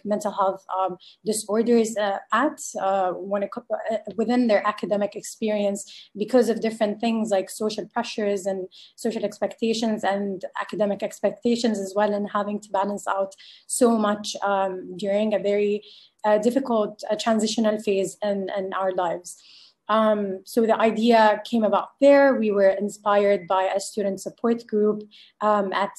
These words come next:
uh, New York University Abu Dhabi. And I remember just opening up the conversation with Hafsa and telling her about,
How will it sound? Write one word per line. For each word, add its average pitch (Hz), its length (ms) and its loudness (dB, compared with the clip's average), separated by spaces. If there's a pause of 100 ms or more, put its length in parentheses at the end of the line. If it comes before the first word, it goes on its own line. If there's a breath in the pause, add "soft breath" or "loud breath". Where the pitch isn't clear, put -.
uh, 196 120 0
New 214 200 2
York 190 300 0
University 190 400 -4
Abu 180 240 -4
Dhabi. 233 580 2
And 190 320 -8
I 196 60 -2
remember 196 320 0
just - 240 -6
opening 196 320 -4
up - 160 -8
the 190 80 -6
conversation 196 800 -2
with 180 140 0 (440 loud breath)
Hafsa 208 640 2
and 196 380 -4
telling 226 400 2
her 214 160 4
about, 196 460 2